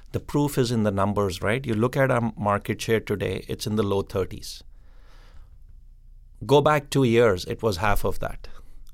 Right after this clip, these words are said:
Go back three years, it was one third of that. So in three years, we have tripled our market share from a market leader where the gap today is only two is to one.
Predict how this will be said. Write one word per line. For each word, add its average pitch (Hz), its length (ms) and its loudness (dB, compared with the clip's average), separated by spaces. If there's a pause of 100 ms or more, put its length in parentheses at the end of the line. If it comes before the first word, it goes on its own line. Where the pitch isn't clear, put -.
(140)
Go 143 160 4
back 143 420 0 (420)
three 147 180 0
years, 120 360 4
it 120 140 -2
was 117 180 2
one 101 200 0
third 104 220 -2
of 95 140 -4
that. - 340 -10
So - 140 -4
in 127 140 2
three 190 300 2
years, 135 460 6
we 110 80 2
have 139 200 2
tripled 135 340 2
our 131 80 6
market 110 460 0
share 95 320 -2 (480)
from 135 320 4
a 151 80 8
market 123 440 4
leader 196 360 2
where 104 160 2
the 101 120 0
gap 104 360 0
today 113 240 4
is 110 120 4
only 107 240 2
two 104 220 0
is 101 140 0
to - 100 -2
one. - 220 -8